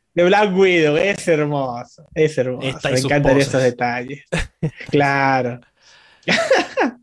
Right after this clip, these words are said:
Speaker 2: Bueno,
Speaker 1: Me encanta.
Speaker 2: y acá viene May al rescate, ¿no?
Speaker 1: Acá viene May al rescate, nos muestran que están cortando la línea y de repente, abruptamente, los, los soldados quedan pegados a la, a la pared por dos, por dos cuchillos, que es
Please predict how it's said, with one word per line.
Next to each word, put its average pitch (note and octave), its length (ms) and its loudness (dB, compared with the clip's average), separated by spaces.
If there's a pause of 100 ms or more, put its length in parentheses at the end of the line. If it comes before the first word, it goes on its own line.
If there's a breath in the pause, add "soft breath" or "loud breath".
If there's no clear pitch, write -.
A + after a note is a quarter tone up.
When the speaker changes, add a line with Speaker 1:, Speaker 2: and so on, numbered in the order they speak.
(260 loud breath)
Speaker 2:
Bueno, C#3 260 0
Speaker 1:
Me B2+ 80 -4
encanta. A#2+ 300 -4
Speaker 2:
y E3+ 260 -6
acá D3+ 300 0
viene D3+ 260 -4
May D3+ 200 -4
al D3 100 -4
rescate, A2+ 460 -8
¿no? D3 200 -8 (520)
Speaker 1:
Acá E3+ 220 -2
viene F3 200 2
May E3+ 140 2
al E3+ 120 4
rescate, F#3 600 0 (340)
nos D#3 200 -2 (140)
muestran E3 400 -2
que C#3 160 -2
están D3+ 240 -6
cortando D#3 400 -2
la F3 100 0
línea B3 440 -4
y E3+ 100 -2
de E3+ 120 4
repente, A#3 460 0
abruptamente, A#3 800 -2
los, F3 400 -2 (260)
los E3 240 0
soldados G#3+ 640 0
quedan F3 420 -2
pegados G3 720 -2
a D3+ 100 -6
la, C3+ 360 -6
a C#3 80 -4
la C#3 180 -4
pared F3 340 -2
por C3+ 260 -2
dos, C#3 560 -4 (360 soft breath)
por C#3+ 160 0
dos E3 200 2
cuchillos, G3+ 760 -2
que C#3+ 120 -2
es C#3+ 160 -6